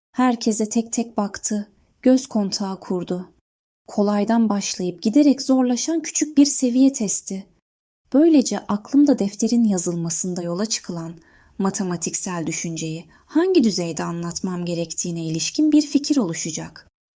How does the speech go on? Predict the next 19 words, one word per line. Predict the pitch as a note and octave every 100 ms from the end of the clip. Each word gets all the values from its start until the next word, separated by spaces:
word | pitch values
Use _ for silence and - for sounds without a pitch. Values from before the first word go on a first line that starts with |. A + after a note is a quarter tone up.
| _ _ _ _ _ _
"Herkesin | - C#4 D4+ D4 C4 A#3+
kağıt | A#3 C#4 D4
kalemi | - C4 A#3+ A3
var | G#3+ G#3+
mı?" | G#3 F3 F3+ _ _ _ _ _ _ _ _ _ _ _
Diğer | F#3+ F#3+ F3+
gençler | F3+ F3 E3+ - E3+ E3 - _ _
huzursuzca | A#3 G#3+ A#3 - C4 A3+ F3 E3+
birbirine | F3+ E3 E3 E3+ G3+
baktı. | F3 D#3+ - E3 - _ _ _ _ _ _ -
Yiğit | A3 B3 - - - _
kızın | - G#3 D#4
kulağına | D4+ B3+ A#3+ A#3+ B3
eğilip | F#3+ E3+ D#3 D#3+ - _ _ _ _ -
"En | E4+ G4+
düşük | - B3 -
düzeyde | G3 F#3 F3 E3 E3
anlat." | E3 E3 E3 D#3 D#3+ - _ _ -
dedi. | E3 E3 E3